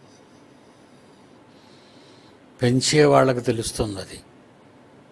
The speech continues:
అప్పుడు అనుకుంటారు తల్లిదండ్రులు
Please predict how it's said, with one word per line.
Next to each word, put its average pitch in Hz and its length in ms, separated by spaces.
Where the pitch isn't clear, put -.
అప్పుడు 131 320
అనుకుంటారు 170 520
తల్లిదండ్రులు 135 680